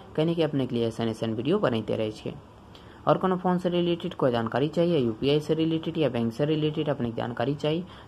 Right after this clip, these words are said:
त हमरा comments करके बतबे सकै छियै। त अपने के सबसे पहले dial pad के अपने के open करे के छै,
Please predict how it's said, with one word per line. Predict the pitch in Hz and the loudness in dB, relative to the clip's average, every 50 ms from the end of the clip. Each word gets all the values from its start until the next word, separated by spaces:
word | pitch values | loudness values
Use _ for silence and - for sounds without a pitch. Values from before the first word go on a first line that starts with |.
| - | -4
त | 139 | -2
हमरा | 131 139 143 139 127 | 0 2 2 2 2
comments | - 113 113 110 107 - | 2 0 -2 -2 -4 -6
करके | - 139 151 - 226 | -8 -6 -2 0 0
बतबे | 180 131 117 - 113 110 | 0 0 0 -2 -2 -2
सकै | 110 - 113 - 113 | -2 -4 -6 -6 -6
छियै। | 101 - - 120 - - - - - - - - - - - | -6 -6 -8 -8 -8 -10 -14 -20 -20 -20 -20 -20 -10 0 2
त | 147 | 2
अपने | 147 165 165 160 | 2 2 0 -2
के | 165 | 0
सबसे | - 175 165 - 170 | -2 -2 0 0 0
पहले | 165 143 139 143 156 139 | 2 2 2 2 2 2
dial | 127 123 120 | 2 0 0
pad | 120 127 120 123 | 0 -2 -2 -2
के | - 120 | -2 -2
अपने | - 117 113 | -2 -2 -4
के | 110 - - | -4 -4 -4
open | 127 - - 160 165 | -2 0 0 0 2
करे | 156 160 160 156 | 4 4 4 2
के | 151 - 175 | 2 -2 -4
छै, | 165 | -6